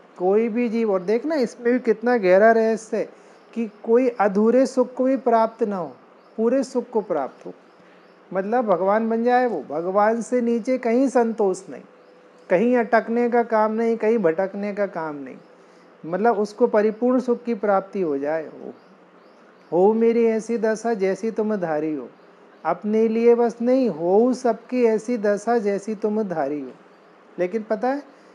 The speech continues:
इसके पीछे भी एक रहस्य छिपा है कि जब तुम्हें उस मार्ग में सुख दिखे, जब तुम्हें मोक्ष मार्ग में सुख दिखे, तब तुम्हारी भावना ऐसी होगी कि ये सब सुखी हो जाए। अब इसके पीछे एक रहस्य और है,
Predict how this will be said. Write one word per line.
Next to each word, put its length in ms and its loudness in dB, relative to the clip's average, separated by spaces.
इसके 280 -4
पीछे 400 -4
भी 160 0
एक 160 2
रहस्य 340 2
छिपा 300 0
है 160 4
कि 180 -8
जब 160 0
तुम्हें 240 0
उस 200 0
मार्ग 380 2
में 180 0
सुख 300 -2
दिखे, 520 -2
जब 180 -4
तुम्हें 260 -2
मोक्ष 420 -2
मार्ग 360 0
में 160 -2
सुख 220 -6
दिखे, 720 -4
तब 120 2
तुम्हारी 220 2
भावना 440 2
ऐसी 340 -2
होगी 320 -2
कि 120 -10
ये 220 -2
सब 220 -8
सुखी 280 -8
हो 160 -4
जाए। 200 -12
अब 100 -2
इसके 260 -4
पीछे 380 0
एक 100 2
रहस्य 380 0
और 160 2
है, 200 -2